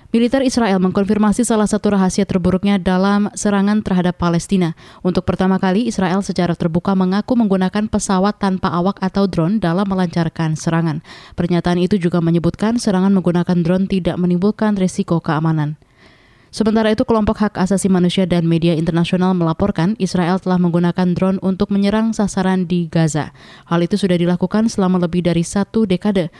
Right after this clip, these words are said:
Sedangkan para ahli mengatakan senjata dapat diidentifikasi berdasarkan ledakan. Serangan drone, termasuk yang digunakan Israel,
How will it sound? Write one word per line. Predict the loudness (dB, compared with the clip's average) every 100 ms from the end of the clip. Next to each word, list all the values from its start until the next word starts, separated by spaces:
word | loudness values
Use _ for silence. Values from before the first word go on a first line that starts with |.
| -20 -8
Sedangkan | -2 0 2 2
para | 2 2
ahli | 2 2
mengatakan | 2 2 2 -2 -2 -4 -4
senjata | -2 0 0 0
dapat | 0 -2 -2
diidentifikasi | 0 2 2 0 0 0 0 -2
berdasarkan | -2 0 0 -2 -2 0 0
ledakan. | 0 0 0 -2 -4 -10 -20
Serangan | -8 -2 2 2 2
drone, | 2 2 0
termasuk | 0 0 0 0
yang | 0
digunakan | 0 0 0 -2 -4
Israel, | -2 0 0 -2